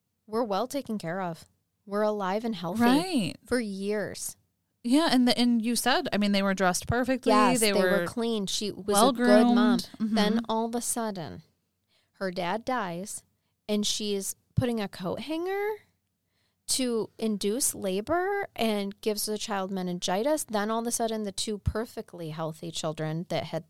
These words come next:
Speaker 1: were, what did I say, five and two, uh, you know, are all of a
Speaker 2: Mm-hmm.
Speaker 1: sudden gone.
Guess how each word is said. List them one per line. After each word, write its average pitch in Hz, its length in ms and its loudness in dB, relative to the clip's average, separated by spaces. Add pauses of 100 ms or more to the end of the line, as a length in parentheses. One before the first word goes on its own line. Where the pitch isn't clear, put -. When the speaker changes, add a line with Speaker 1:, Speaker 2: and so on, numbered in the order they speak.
(140)
Speaker 1:
were, 170 280 -6 (440)
what 202 120 -4
did 180 60 -6
I 175 60 -6
say, 170 180 -4
five 170 300 -4
and 170 120 -6
two, 208 240 -4 (460)
uh, 214 140 -2
you 208 120 -4
know, 160 240 -10 (120)
are 185 140 -2
all 175 120 0
of 196 80 -8
a - 20 -2
Speaker 2:
Mm-hmm. 190 60 -4
Speaker 1:
sudden 190 460 -4 (400)
gone. 196 440 -2